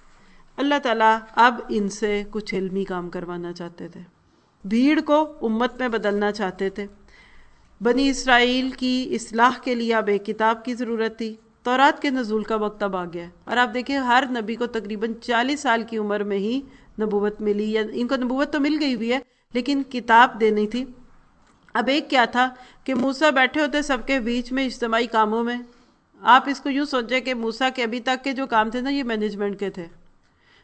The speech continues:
जाहिर है, कौमों के रूज जवाल, उससे लड़, उससे झगड़,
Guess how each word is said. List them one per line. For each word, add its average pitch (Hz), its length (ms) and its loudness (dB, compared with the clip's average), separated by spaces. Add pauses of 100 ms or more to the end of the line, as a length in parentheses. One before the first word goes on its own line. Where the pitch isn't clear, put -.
(100)
जाहिर 190 240 -4
है, 233 100 2
कौमों 214 360 0
के 226 160 0
रूज 214 220 0
जवाल, 208 500 2
उससे 214 300 -2
लड़, 202 320 2
उससे 214 280 -2
झगड़, 214 360 -2